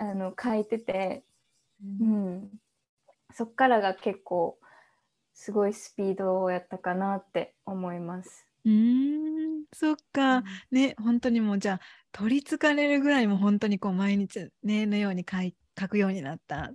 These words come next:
Speaker 2: ていうことで、
Speaker 1: うん。
Speaker 2: ね、本当にこう、こうね、やっと出会えたみたいな、これだみたいな感じのものがりなさんの中であったんでしょうね、きっとね。
Speaker 1: うん。
Speaker 2: うんうんうん。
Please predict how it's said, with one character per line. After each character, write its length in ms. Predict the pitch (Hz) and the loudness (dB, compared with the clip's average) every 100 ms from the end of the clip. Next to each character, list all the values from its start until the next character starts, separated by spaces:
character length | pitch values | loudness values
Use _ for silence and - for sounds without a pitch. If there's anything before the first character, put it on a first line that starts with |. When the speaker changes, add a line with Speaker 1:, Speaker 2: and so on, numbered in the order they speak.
| - | -6
Speaker 2:
て 80 | 190 | -4
い 60 | |
う 60 | 196 | -4
こ 140 | 185 | -6
と 140 | - 180 | -6 -6
で、 200 | 180 - - - - 214 | -6 -10 -16 -18 -2 2
Speaker 1:
う 20 | |
ん。 40 | |
Speaker 2:
ね、 60 | 214 | 4
本 240 | 208 220 220 | 4 4 4
当 80 | |
に 140 | 220 220 | 2 0
こ 360 | 214 202 190 - | 0 0 0 -6
う、 80 | - _ _ _ _ _ | -20 _ _ _ _ _
こ 120 | 180 | -2
う 400 | 175 170 170 170 | 0 0 -2 -4
ね、 320 | 180 190 - - | -2 -2 -2 -4
や 120 | 185 190 | -2 0
っ 80 | |
と 120 | - 220 | 2 6
出 160 | 233 | 6
会 120 | 240 | 4
え 20 | 233 | 0
た 180 | - | -4
み 160 | - 190 | -4 -4
た 80 | 175 | -4
い 60 | |
な、 100 | 143 | -6
こ 140 | - 214 | -2 0
れ 100 | 233 | 0
だ 220 | 214 127 | 0 -6
み 80 | 165 | -4
た 80 | 214 | -2
い 20 | |
な 100 | 202 | -2
感 240 | 202 196 | -2 -2
じ 120 | 208 | -2
の 240 | 196 185 - | -6 -8 0
も 160 | 208 208 | 2 4
の 140 | 190 | 2
が 240 | 135 - 294 - | -4 -8 -10 -2
り 120 | 202 | -2
な 100 | 196 | 0
さ 160 | 202 | -2
ん 60 | 185 | -2
の 40 | |
中 280 | 180 190 185 | -2 -4 -8
で 140 | - - | -10 -4
あ 80 | 202 | -4
っ 80 | - | -4
た 120 | 196 | -6
ん 60 | 180 | -8
で 80 | 190 | -8
し 100 | 208 | -8
ょ 20 | |
う 60 | 190 | -4
ね、 120 | 220 | -2
き 120 | 226 | -4
っ 40 | 254 | -4
と 80 | 247 | -2
ね。 160 | 233 233 269 - - - - | 0 -2 -4 -10 -20 -10 2
Speaker 1:
う 60 | |
ん。 20 | 220 | 4
Speaker 2:
う 40 | |
ん 20 | |
う 40 | 226 | 6
ん 600 | 220 220 220 214 214 214 | 6 4 4 2 2 2
う 20 | |
ん。 100 | 196 | 0